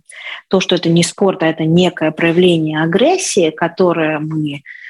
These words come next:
допустим, для того, чтобы, да, не бить своих домашних, я иду и охочусь.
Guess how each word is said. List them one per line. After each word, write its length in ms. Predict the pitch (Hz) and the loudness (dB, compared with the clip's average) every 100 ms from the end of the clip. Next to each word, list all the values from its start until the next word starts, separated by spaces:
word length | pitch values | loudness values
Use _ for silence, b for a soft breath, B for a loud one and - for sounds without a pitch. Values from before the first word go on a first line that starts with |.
| B - | B -4
допустим, 460 | 170 170 160 147 | -2 -2 -4 -2
для 120 | 147 160 | -2 0
того, 280 | 160 175 | 0 2
чтобы, 640 | 170 - 151 151 143 135 - | 0 0 -2 0 0 0 -4
да, 160 | - - - - | -14 -18 -8 0
не 120 | 180 | 2
бить 260 | 175 196 | 4 2
своих 320 | - 156 147 143 | 0 -2 -2 0
домашних, 640 | 156 220 320 - 160 - | 2 4 2 0 -2 -2
я 220 | 151 143 | 0 2
иду 280 | 151 202 269 | 2 4 4
и 360 | 180 180 202 175 | 4 6 4 4
охочусь. 920 | - 160 - 156 - - - - | 0 -4 0 -2 -2 -6 -10 -20